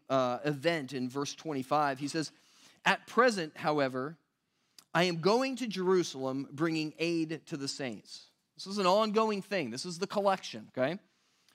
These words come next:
"For Macedonia and Achaia have been pleased to make some contribution for the poor among the saints at Jerusalem. For they were pleased to do it." Next sentence, "And indeed they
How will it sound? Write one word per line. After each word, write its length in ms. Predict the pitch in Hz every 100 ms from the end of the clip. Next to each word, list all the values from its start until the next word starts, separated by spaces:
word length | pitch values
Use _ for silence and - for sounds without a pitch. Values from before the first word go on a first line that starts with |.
| _ -
"For 120 | 170
Macedonia 1120 | 156 156 185 214 226 196 202 214 240 233 240 214 -
and 120 | 139
Achaia 560 | 135 196 208 208 214
have 220 | 196 156 139
been 160 | 135
pleased 580 | 135 - 196 220 240 -
to 80 | 165
make 200 | 165 160
some 260 | - 190
contribution 840 | 196 180 180 170 156 156 151 127 135 _ _ _
for 140 | -
the 80 | 143
poor 520 | 135 - 185 202 214 180
among 260 | 143 139
the 80 | 139
saints 540 | - 156 156 151 - -
at 120 | 135
Jerusalem. 600 | 131 135 135 - 92 - _ _ _ _ _ _
For 120 | -
they 120 | 214 247
were 100 | 240
pleased 520 | - 262 269 262 -
to 60 |
do 200 | 233 294
it." 160 | 175 - _ _ _ _ _ _ _ _ _ _ -
Next 240 | 123 - - _
sentence, 440 | - 180 147 107 _ - -
"And 180 | 165 165
indeed 680 | 165 156 233 208 175 151 143
they 240 | 143 143